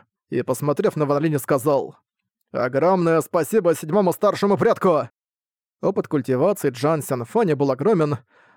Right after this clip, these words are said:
он сразу же понял всю незаурядность этих ограничений. Все эти восемнадцать ограничений были ограничениями атаки, и, что наиболее важно, он и правда мог их наложить,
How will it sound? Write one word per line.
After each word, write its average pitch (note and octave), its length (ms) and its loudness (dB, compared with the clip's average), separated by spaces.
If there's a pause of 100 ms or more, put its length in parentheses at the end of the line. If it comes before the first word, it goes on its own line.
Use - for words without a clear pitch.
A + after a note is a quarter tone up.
(100)
он C4+ 160 2
сразу F3 300 0
же A#2 120 -4
понял D3+ 300 0
всю - 160 -4
незаурядность C#3+ 600 0
этих C3 160 -6
ограничений. C#3 800 0 (500)
Все B3+ 340 0
эти F#3+ 140 0
восемнадцать D3+ 480 -2
ограничений C#3+ 560 -2
были E3 200 2
ограничениями C#3 720 0
атаки, C#3 600 0 (340)
и, C3+ 160 -2
что G#3 220 -2
наиболее D3+ 460 2
важно, D#3 340 0
он D#3 160 2
и D3 40 0
правда D3 300 0
мог D3 180 0
их - 120 -8
наложить, C3+ 540 -2